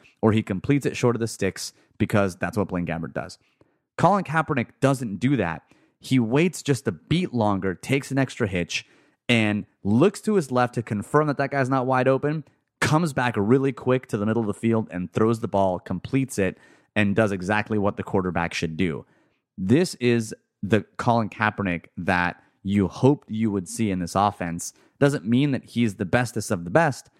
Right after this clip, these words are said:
It's just the quarterback that can actually make this offense go. Of course, it's the Niners, so that play ended in a fumble, and Miami recovered, and, you know, it is what it is.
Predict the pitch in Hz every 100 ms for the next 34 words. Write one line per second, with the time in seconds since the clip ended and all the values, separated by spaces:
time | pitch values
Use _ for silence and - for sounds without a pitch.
0 | _ - 123 - 90 113 117 - 107 -
1 | 120 107 92 90 95 98 - _ _ -
2 | 101 95 107 - 101 95 95 - 87 90
3 | 85 85 - 117 90 90 _ _ _ _
4 | - 127 202 196 - - 151 165 190 180
5 | 87 - 90 92 - 98 104 110 110 165
6 | 160 165 151 - 127 131 123 123 127 127
7 | 123 127 127 123 - 113 117 117 117 101
8 | - 104 101 101 135 127 95